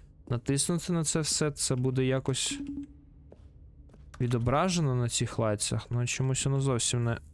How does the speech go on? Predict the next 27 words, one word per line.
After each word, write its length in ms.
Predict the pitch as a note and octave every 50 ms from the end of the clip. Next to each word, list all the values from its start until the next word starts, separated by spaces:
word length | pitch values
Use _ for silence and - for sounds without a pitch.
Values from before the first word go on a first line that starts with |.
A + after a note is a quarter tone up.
| - - -
працює. 680 | - A#2 A#2 - - - - A2+ A2 - - C3 B2+ - - - - - - - - - - - - - - - - - - - - - - - - - - - - -
Хм... 340 | - C#3 B2+ A#2+ A2+ G#2 G2+ A2 A2 - - - - - - - - - - - - - - - - - - - - - - - - - - - - - - - - -
І 60 | A#2+
чотири 480 | A2 - - - - A2 A2+ C3 C#3+ C3
там. 300 | - - A#2 A#2 A#2 A2 - - - - - - - - - - - - C#3
Блін, 240 | C#3 C3+ C#3 D3
ну, 120 | D#3+ E3 - D3 C#3+ - - -
ну 460 | - C#3+ C#3+ D3 D3 D3 D#3 D#3+ D#3+ D3
ладно, 340 | A#2+ G#2 G2 G2 G2+ G#2+
зараз 400 | G#2+ A2 A#2 B2 C3 C3+ B2+ -
я 160 | D3 C#3 C3+ B2+
зовсім 440 | B2+ B2+ C3+ C3+ - - C#3 C3+
це 160 | - - - C3+
не 120 | C3+ C3
розумію, 520 | C3+ C3 B2+ C3 C3+ C#3+ D#3+ F#3+ G3+ E3+
що 240 | C3+ - - - A2+
тут 140 | - - -
потрібно 500 | - - - A2 - A#2 A#2 A#2 A2+ A2+
робити 380 | A2+ A2 A2 A2+ A2 - - A2+
прямо 220 | - A2 A2+ A2+
в 40 | -
цій 180 | - - A2+
кімнаті. 520 | - - - A#2 A2+ A2+ G#2+ G#2 - - A2+
Мабуть, 440 | A2 A2 A2 A2+ A#2 A#2 A2 - -
на 80 | A#2
потім 380 | B2 - A2+ G#2+ - - G#2+ G#2+
залишимо. 680 | A2+ A2 G#2+ G#2 G#2 - - - A2+ A2 A2+ A#2 A#2